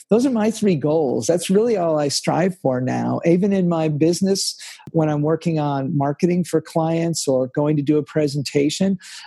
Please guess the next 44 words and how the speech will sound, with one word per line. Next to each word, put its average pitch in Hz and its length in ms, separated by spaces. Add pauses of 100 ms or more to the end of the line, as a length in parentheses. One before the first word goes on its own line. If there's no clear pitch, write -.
(120)
I'm 139 140
always 160 320
connecting 190 840 (520)
with 156 200
the 123 140
audience, 165 880
because 180 220
a 196 40
lot 269 160
of 381 80
times 285 260
people 214 260
think 185 240
my 160 320
journey 151 440
is 139 200
so 185 600
different, 165 500
so 165 420
far-fetched. 151 1040 (480)
But 165 100
when 208 160
they 285 100
start 240 340
to 196 60
hear, 185 380
like, 143 260
what 143 100
we're 175 160
talking 180 500
about 160 300
in 160 80
our 151 140
conversation, 160 1000 (440)
all 208 120
of 302 60
a 330 40
sudden 269 280
it 220 40
becomes 196 420
more 180 220
of 165 100
a 151 80
mirror. 143 640